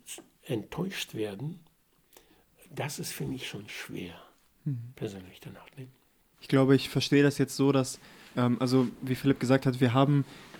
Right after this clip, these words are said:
Speaker 2: wir haben die freie Wahl, uns stehen wirklich viel mehr Türen irgendwo offen als euch damals. Aber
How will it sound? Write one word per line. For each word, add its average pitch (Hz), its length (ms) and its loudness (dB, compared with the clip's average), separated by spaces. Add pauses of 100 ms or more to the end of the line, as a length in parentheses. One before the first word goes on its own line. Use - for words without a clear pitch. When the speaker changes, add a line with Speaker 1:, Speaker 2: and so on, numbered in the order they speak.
(120)
Speaker 2:
wir 131 180 8
haben 143 260 10
die 135 220 12
freie 139 460 8
Wahl, 135 160 10
uns 139 260 4
stehen 135 240 6
wirklich 135 440 4
viel - 580 6
mehr 139 400 6 (420)
Türen 165 340 10
irgendwo 135 400 6
offen 160 420 2 (120)
als 131 380 2
euch 135 220 2
damals. 147 500 2 (300)
Aber 131 420 2